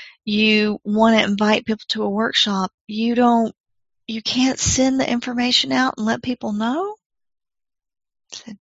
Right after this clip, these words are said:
"No." Like, oh my goodness. Start early. Don't wait for this. Also, when I first started teaching,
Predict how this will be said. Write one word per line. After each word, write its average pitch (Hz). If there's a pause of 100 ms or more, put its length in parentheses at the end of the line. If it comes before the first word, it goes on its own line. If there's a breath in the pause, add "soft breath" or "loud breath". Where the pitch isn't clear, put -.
(240)
"No." 208 (420)
Like, 226 (140)
oh 214
my 202
goodness. 196 (400 soft breath)
Start 233 (160)
early. 190 (180)
Don't 233
wait 196
for 185
this. 170 (800 loud breath)
Also, 262
when 247
I 220
first 214
started 190
teaching, 190